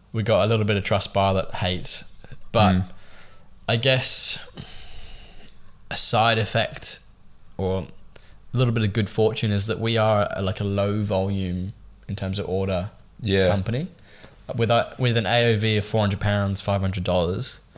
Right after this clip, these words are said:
Speaker 2: Yeah, so
Speaker 1: we're
Speaker 2: that
Speaker 1: not doing huge volume. So, like, we don't get that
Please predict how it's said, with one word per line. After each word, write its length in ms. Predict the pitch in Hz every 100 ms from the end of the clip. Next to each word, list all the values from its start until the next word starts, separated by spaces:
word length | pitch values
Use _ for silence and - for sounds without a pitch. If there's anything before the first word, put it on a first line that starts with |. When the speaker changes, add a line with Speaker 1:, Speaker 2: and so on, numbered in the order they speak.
| - - - - - -
Speaker 2:
Yeah, 240 | 95 87
so 140 | 95 107
Speaker 1:
we're 40 |
Speaker 2:
that 40 | 110
Speaker 1:
not 420 | 104 - - -
doing 280 | 107 95 92
huge 560 | - 104 98 90 - - -
volume. 540 | 101 92 95 120 160 -
So, 180 | - 101
like, 240 | 95 92 - - - - -
we 100 | 101
don't 240 | 98 85
get 220 | 90 60
that 320 | 92 90 -